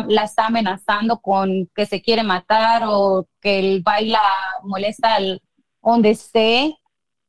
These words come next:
y que se vaya todo por corte, porque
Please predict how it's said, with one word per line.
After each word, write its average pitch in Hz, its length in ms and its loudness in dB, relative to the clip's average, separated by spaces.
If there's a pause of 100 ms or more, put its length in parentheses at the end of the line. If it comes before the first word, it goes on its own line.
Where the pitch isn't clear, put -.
(140)
y 220 760 0 (260)
que 226 140 2
se 226 140 0
vaya 233 280 2
todo 294 240 2
por 254 240 -2
corte, 277 500 0
porque 208 680 -2